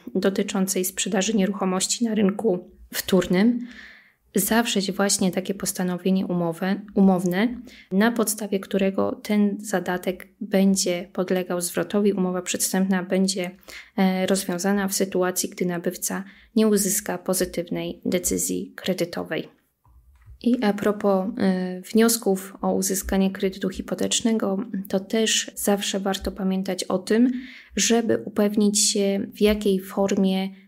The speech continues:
powinna być zawarta umowa przedwstępna, jeżeli, e, składamy wniosek o, do konkre-, do konkretnego banku o udzielenie kredytu hipotecznego. Zdarzają się takie sytuacje, że niektóre banki wymagają na przykład,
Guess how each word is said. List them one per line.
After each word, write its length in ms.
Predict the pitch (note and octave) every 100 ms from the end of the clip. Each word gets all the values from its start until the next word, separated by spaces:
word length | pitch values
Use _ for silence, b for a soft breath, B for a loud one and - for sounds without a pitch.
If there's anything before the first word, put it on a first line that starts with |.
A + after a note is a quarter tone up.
| _
powinna 440 | G3 G3+ G#3 G3+ G3
być 200 | F#3+ -
zawarta 520 | F#3 F#3+ F#3+ - F#3
umowa 340 | F#3 F3+ F3
przedwstępna, 800 | F3 - - - A#3+ A#3+ A#3 G3
jeżeli, 640 | F#3+ F#3 G3 G3 G3 - -
e, 360 | F3+ F3 F3+
składamy 600 | F3 - F#3 F#3 F#3 F#3
wniosek 600 | F#3 F#3 F#3 G3 F#3 -
o, 260 | F#3 F#3 -
do 160 | G3 G3+
konkre-, 400 | G3+ G3 F#3+ F#3+ -
do 240 | F#3 G#3+
konkretnego 760 | G#3+ G#3+ G3 G3+ G3 G3 F#3+ F#3
banku 480 | F3+ F#3 F#3+ G3 F#3 B B B -
o 120 | G3
udzielenie 520 | G3 G3 F#3 F#3 F3+
kredytu 380 | - F#3 F#3 F#3
hipotecznego. 880 | - F#3+ F3 F3 - F3 E3 G3+ B3 B B B -
Zdarzają 520 | G3+ - G#3 G#3+ G#3+
się 120 | G#3
takie 220 | G#3 G3 G3
sytuacje, 760 | - F#3+ G3 G#3 - G#3 G3
że 340 | G3 A3 A3 G#3+
niektóre 420 | G3 F#3+ G3+ F#3+
banki 440 | F#3 F#3 F#3+ G3
wymagają 580 | F#3 F#3 F3+ F3 F#3 F#3
na 120 | F3+
przykład, 480 | F3 - - F#3 F3+